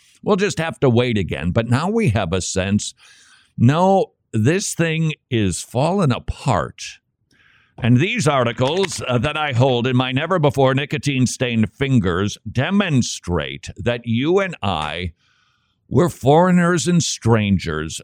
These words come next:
Grocery stores have been racist forever, says this article at delish dot com. <laughs> It's funny. Their subtitle is,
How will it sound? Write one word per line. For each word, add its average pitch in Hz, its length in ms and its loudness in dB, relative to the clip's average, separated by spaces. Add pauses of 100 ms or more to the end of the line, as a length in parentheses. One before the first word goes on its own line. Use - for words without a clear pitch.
(100)
Grocery 156 560 0
stores 123 800 0 (1200)
have 117 200 0
been 123 160 2
racist 113 800 -2 (920)
forever, 151 1160 2 (320)
says 101 480 0 (100)
this 90 480 -2
article 87 640 0 (280)
at 101 260 -4 (420)
delish 101 680 -2 (240)
dot 85 360 -2
com. 87 720 -4 (680)
<laughs> - 120 -4 (840)
It's - 240 -10
funny. 117 380 -2 (500)
Their 117 220 0
subtitle 123 720 0
is, 104 420 -2